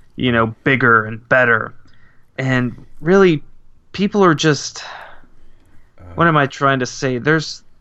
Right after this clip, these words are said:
Speaker 1: instead of enjoying the product, they watch in order to find something to complain about. And, and this was a reason why I've,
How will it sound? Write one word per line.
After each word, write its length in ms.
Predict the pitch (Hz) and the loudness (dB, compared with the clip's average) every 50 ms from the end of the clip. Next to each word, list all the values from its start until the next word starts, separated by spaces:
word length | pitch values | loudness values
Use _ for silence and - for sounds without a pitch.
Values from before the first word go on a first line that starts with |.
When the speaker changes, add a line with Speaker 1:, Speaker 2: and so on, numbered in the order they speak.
| - - _ - - - - _ _ - | -20 -20 _ -20 -20 -20 -20 _ _ -2
Speaker 1:
instead 520 | 160 160 151 - - - - 190 214 214 | 0 0 0 -2 -4 -2 0 0 2 2
of 180 | 202 202 170 175 | 2 2 2 2
enjoying 560 | 160 147 131 120 131 135 143 151 151 147 143 | 0 0 0 0 0 2 4 4 2 2 2
the 80 | 139 | -2
product, 800 | 135 - - - 139 127 123 120 120 120 120 117 120 - - - - - - - - - - - | -4 -4 -2 2 4 4 6 4 4 2 0 -2 -4 -10 -20 -20 -20 -20 -20 -20 -20 -20 -20 -12
they 240 | - 123 135 139 151 | -4 0 0 2 2
watch 580 | 143 135 135 131 127 123 120 117 117 - - - - | 0 0 0 2 4 4 4 2 0 -6 -12 -10 -8
in 200 | - 131 127 101 | -6 -6 -6 -6
order 360 | 67 95 131 127 123 123 120 | -4 -2 0 2 2 2 0
to 160 | 120 - 127 | 0 -2 -4
find 380 | 117 - - - 127 131 131 123 | -8 -4 -2 0 0 0 0 0
something 280 | - 131 113 - 120 117 | -2 -4 -4 -6 -8 -8
to 100 | - 120 | -8 -8
complain 480 | - - 117 113 - - 120 117 113 113 | -8 -8 -8 -6 -4 -4 -4 -4 -4 -6
about. 400 | - - - - - - - - - - - - - - - - - - - - - - - - - - - - - - - - - - - - - - - - | -4 -4 -4 -4 -6 -8 -12 -16 -16 -18 -18 -20 -20 -20 -20 -20 -20 -20 -20 -20 -20 -20 -20 -20 -20 -20 -20 -20 -20 -20 -20 -20 -20 -20 -20 -20 -20 -14 -4 0
And, 160 | 147 151 139 110 | 0 0 2 2
and 200 | 139 147 147 156 | 2 2 4 4
this 180 | 202 214 - | 2 2 2
was 140 | 226 214 190 | 0 2 2
a 60 | 175 | 2
reason 320 | 143 147 151 156 151 156 143 | 2 2 2 2 2 2 2
why 240 | 139 135 131 123 | 4 4 4 4
I've, 360 | 113 117 120 120 113 113 127 | 4 4 2 2 0 -2 -6